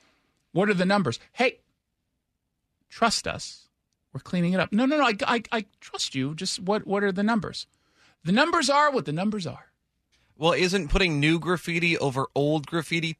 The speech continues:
Speaker 2: technically cleaning it up?
Speaker 1: Here's the problem. I know you think you're a, a smart aleck over there, but here's the real issue. Painting over graffiti is graffiti.
Speaker 2: Well, I'm aware, but that's technically eliminating old graffiti.
Speaker 1: But it's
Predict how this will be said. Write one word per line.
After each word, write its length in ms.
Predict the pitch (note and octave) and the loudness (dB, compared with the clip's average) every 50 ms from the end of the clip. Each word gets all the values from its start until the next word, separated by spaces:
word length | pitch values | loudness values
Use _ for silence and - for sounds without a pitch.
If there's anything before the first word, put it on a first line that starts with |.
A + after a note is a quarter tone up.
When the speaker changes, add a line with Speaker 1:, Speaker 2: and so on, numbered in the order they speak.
| _ | _
Speaker 2:
technically 1040 | - - - - E3+ D#3+ D#3+ - - F3+ F#3 - - E3+ F#3 F#3 F#3 F#3 F#3 F3+ - _ _ _ _ _ _ _ | -6 -4 -2 2 2 2 2 2 0 0 0 0 0 0 2 2 4 2 2 -2 -4 _ _ _ _ _ _ _
cleaning 360 | - - - F3+ F3 E3+ E3 | -6 0 2 4 4 4 4
it 100 | D#3+ C#3+ | 4 4
up? 240 | D3 D#3+ F3 - - - | 4 4 2 0 -4 -4
Speaker 1:
Here's 260 | - B3+ B3 B3 G#3 | -2 0 0 0 0
the 80 | F#3+ G3 | -2 -4
problem. 680 | - - G#3 G3+ G3+ G3+ F#3 E3+ - - - C#3+ - _ _ _ _ _ _ _ | -2 0 2 2 2 2 0 -2 -4 -4 -6 -8 -12 _ _ _ _ _ _ _
I 80 | E3+ F3 | -2 0
know 120 | F#3+ F#3 | 2 2
you 140 | F3+ F3 E3+ | 0 0 -2
think 260 | - - F#3+ F3 - | -4 -6 -6 -6 -4
you're 220 | F3 D#3 C3+ B2 - - _ _ | -4 -2 -2 -4 -4 -10 _ _
a, 220 | - C#3+ C#3 - - | -6 -4 -4 -4 -4
a 60 | - C3+ | -4 -2
smart 400 | - - F3+ F3 F3+ F#3 F3+ E3 | -2 0 2 2 2 2 4 4
aleck 340 | C3+ B2 A#2 A2+ A#2+ - | 4 4 2 2 0 -2
over 240 | D3 C3 A#2 A2+ A#2+ | -2 -2 -2 -2 -2
there, 360 | A#2+ B2 C#3+ C#3 - - - - _ _ _ _ _ _ - | -2 0 0 0 0 -4 -8 -18 _ _ _ _ _ _ -4
but 120 | E3 D3+ | -2 0
here's 240 | C#3+ A3 G3+ E3+ C3 | 0 0 0 0 -2
the 100 | D3 B2 | -4 -4
real 300 | B2+ D#3+ F#3 F3+ C3+ G#2+ | -2 -2 -2 -2 -2 -4
issue. 300 | G2+ - - - - - - _ _ _ _ _ _ | -8 -10 -14 -16 -20 -20 -20 _ _ _ _ _ _
Painting 460 | - - A3+ A3+ A3 - G#3 F3+ D3 - - | -8 -4 -2 -2 -2 -2 -2 -4 -4 -2 0
over 260 | E3 F#3 F#3 F#3+ D3+ | 0 0 0 -2 -4
graffiti 600 | B2+ B2+ A2+ - - C3 A#2 A2 G#2 G2+ F#2+ - _ _ _ _ _ _ - | -4 -6 -8 -8 -8 -10 -10 -8 -10 -10 -12 -14 _ _ _ _ _ _ -8
is 140 | A2 G#2 G2 | -8 -8 -8
graffiti. 560 | - - - - - - A#2+ - - _ _ _ _ _ _ _ _ - - - _ _ - - _ _ _ | -10 -14 -16 -16 -18 -18 -18 -18 -20 _ _ _ _ _ _ _ _ -14 -14 -14 _ _ -20 -20 _ _ _
Speaker 2:
Well, 100 | D3 D#3 | 2 4
I'm 200 | C#3 D#3+ D#3 D3 | 4 4 4 2
aware, 300 | C3+ C3 D#3 F3+ F3+ D3 | 2 2 2 2 2 2
but 140 | B2 C#3 B2 | 0 0 0
that's 180 | D3 C#3+ - - | 0 0 0 -2
technically 560 | - - G3 F#3+ - F3+ E3 - C#3+ C#3 G#2 | -2 0 0 0 0 -2 -4 -4 -4 -2 -2
eliminating 600 | - C3+ C3+ C#3+ D#3+ F#3 F3 D3 C#3+ B2+ C3+ B2+ | -2 -2 0 0 0 2 2 2 2 0 -2 -2
old 260 | - A#2 D3+ E3 D#3 | -2 -2 -2 -2 -4
graffiti. 540 | C3+ B2 A#2+ - - - - - - C#3 B2+ B2 | -6 -8 -10 -12 -14 -16 -16 -10 -10 -8 -4 -2
Speaker 1:
But 200 | D3 D3 C#3 C3+ | 0 2 2 2
it's 180 | B2 - - | 0 0 -2